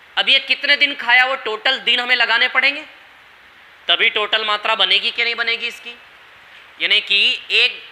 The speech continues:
दस गाय ने एक दिन में कितना खाया? दस किलो। तो इसके जितने भी जानवर हैं उन्होंने एक दिन में कितना खाया वो मात्रा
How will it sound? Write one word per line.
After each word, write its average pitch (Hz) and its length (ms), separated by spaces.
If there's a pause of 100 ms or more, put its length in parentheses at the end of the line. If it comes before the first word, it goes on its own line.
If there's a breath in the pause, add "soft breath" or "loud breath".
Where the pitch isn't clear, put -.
(280)
दस 214 300
गाय 170 260
ने 180 160 (760)
एक 226 280
दिन 233 160
में 240 100
कितना 240 280
खाया? 226 340 (600)
दस 180 200
किलो। - 180 (640 loud breath)
तो - 100
इसके - 380
जितने 294 340
भी 311 100
जानवर 226 460
हैं 156 160 (320)
उन्होंने 269 280 (300)
एक 302 220
दिन 302 220
में 311 100
कितना 285 340
खाया 262 280
वो 262 160
मात्रा 277 360